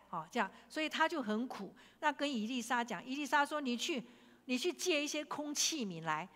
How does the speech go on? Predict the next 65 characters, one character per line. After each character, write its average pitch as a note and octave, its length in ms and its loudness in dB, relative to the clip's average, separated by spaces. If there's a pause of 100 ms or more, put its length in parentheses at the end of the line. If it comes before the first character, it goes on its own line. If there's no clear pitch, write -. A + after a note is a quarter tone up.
(220)
啊， G#3 140 4
你 G#3 100 0
去 C#4 160 -4
跟 C#4 140 0
人 B3+ 100 2
家 C4 160 2
借 C4+ 220 -4
一 B3+ 80 -2
些 C4+ 160 -4
空 C4 260 -2
的 B3+ 60 -2
瓶 G#3 300 -4
子 G#3 180 -6
啊、 F3+ 160 4
罐 A3+ 300 4
子 F#3+ 120 -8
来， D#3+ 180 -2 (360)
然 G#3 100 -2
后 C#4+ 120 4
你 G#3 160 0
就 C#4 160 -2
把 A3 180 0
这 F3+ 100 -6
个 B3 100 -2
油。” G#3+ 240 -4
他 B3+ 140 2
说 C#4 140 0
他 C#4+ 120 4
家 C4+ 200 4
只 C4 180 -6
有 A3 140 -2
一 A#3+ 100 -4
瓶 G#3 360 -6
油， D#3+ 260 -6 (580)
他 C4+ 100 0
说 C4+ 140 0
：“你 A#3+ 260 4
去 C4+ 180 -2
借 C#4+ 260 2
空 C4 260 0
瓶 A3 180 -2
子， G#3 160 -8 (240)
然 A3 100 -2
后 C#4+ 60 6
你 A#3+ 100 0
就 B3 120 -4
把 A3+ 160 0
这 C4+ 100 -10
个 A#3+ 80 -2
油 F3+ 260 -6
倒。” - 280 2 (280)
他 F#4+ 100 8
把 B3+ 180 12
这 A#3 100 -4
个 D4+ 140 6
油 A3 260 2
呢， B3 180 2
他 D#4+ 100 2
借 E4+ 200 2
的 B3+ 120 0
瓶 A#3+ 260 -2
子 A#3+ 140 -8
呢， G3+ 180 0 (400)
通 E4+ 260 6
通 D#4+ 220 4